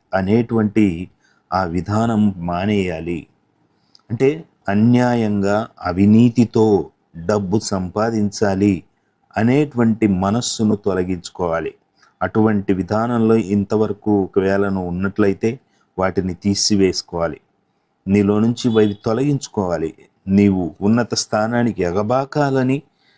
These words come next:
హెచ్చించబడాలని ప్రయత్నిస్తున్నప్పటికీ కూడా ఈ లక్షణం అనేది అడ్డుపడుతూ ఉంటుంది. తాత్కాలికంగా ఏదో నేను లాభం సంపాదిస్తున్నాను అని అనుకుంటున్నప్పటికీ కూడా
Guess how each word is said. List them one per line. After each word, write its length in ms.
హెచ్చించబడాలని 1000
ప్రయత్నిస్తున్నప్పటికీ 1120
కూడా 380
ఈ 140
లక్షణం 580
అనేది 540
అడ్డుపడుతూ 600
ఉంటుంది. 460
తాత్కాలికంగా 960
ఏదో 380
నేను 240
లాభం 280
సంపాదిస్తున్నాను 1200
అని 160
అనుకుంటున్నప్పటికీ 1000
కూడా 520